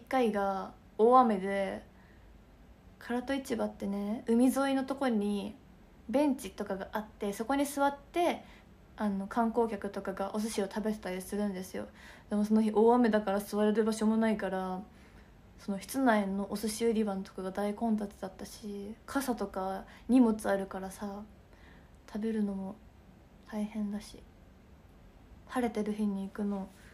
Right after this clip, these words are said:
がおすすめ。天気悪いらしい。最悪じゃん。最悪じゃんか。えー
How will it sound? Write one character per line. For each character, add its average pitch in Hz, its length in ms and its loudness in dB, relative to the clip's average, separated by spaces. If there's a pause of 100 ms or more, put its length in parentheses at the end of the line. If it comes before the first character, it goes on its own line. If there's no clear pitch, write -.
(220)
が 202 240 -10 (360)
お 202 60 -6
す 202 120 -10
す 202 140 -10
め。 196 200 -6 (840)
天 403 200 2
気 247 100 4
悪 214 180 8
い 233 80 4
ら 233 80 2
し 226 80 -8
い。 - 100 -6
最 349 240 6
悪 415 100 6
じ 403 60 8 (200)
ゃ 349 40 4
ん。 339 100 -6 (960)
最 311 120 -6
悪 320 160 -6
じ 359 100 -4
ゃ 349 40 0
ん 311 100 -6
か。 262 140 -12 (3500)
え 254 40 -14
ー 208 320 -10